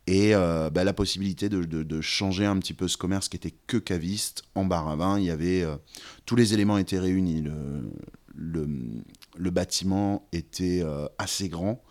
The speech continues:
euh, pour pouvoir dans le futur y mettre une cuisine, agrandir le côté cave, agrandir la sélection, faire notre sélection. On avait assez de connexions dans le monde du vin à Bordeaux pour trouver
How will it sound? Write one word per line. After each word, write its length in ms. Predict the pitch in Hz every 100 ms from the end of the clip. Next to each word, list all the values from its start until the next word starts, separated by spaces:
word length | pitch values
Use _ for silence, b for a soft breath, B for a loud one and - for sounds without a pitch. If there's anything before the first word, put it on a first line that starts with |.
| _ 82
euh, 140 | 76
pour 180 | 76 73
pouvoir 380 | 82 87 - 90
dans 180 | 90
le 80 | 95
futur 420 | - 85 - 95
y 80 | 90
mettre 240 | 82 82 87
une 120 | 82
cuisine, 480 | - 87 90 117 104
agrandir 580 | 95 82 92 92 98
le 80 | 87
côté 280 | - 87 95
cave, 240 | - 117
agrandir 480 | 95 87 90 92 98
la 80 | 85
sélection, 640 | - 87 82 - - 113 107
faire 240 | - 90
notre 280 | 87 - 92
sélection. 680 | - 92 87 - 113 117 127 B B B B B -
On 120 | 90
avait 200 | 90 92
assez 260 | 92 - 98
de 60 |
connexions 520 | - 92 92 - 98 101
dans 120 | 90
le 40 |
monde 280 | 90 95 95
du 140 | 95 95
vin 380 | 101 101 98 -
à 100 | 87
Bordeaux 560 | 87 90 92 95 98 98 B B B _
pour 160 | 78 -
trouver 640 | - 85 90 90 85